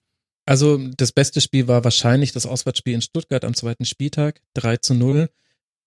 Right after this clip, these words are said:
wo wir allerdings inzwischen auch wissen, das Leistungsniveau Stuttgarts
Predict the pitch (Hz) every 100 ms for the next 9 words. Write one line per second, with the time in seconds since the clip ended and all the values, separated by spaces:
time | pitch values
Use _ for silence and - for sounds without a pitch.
0 | _ _ 120 123 127 117 120 117 131 135
1 | 123 143 - 135 117 - 127 151 147 139
2 | - 117 117 120 - 131 - 120 117 120
3 | - - 127 - 117 113 -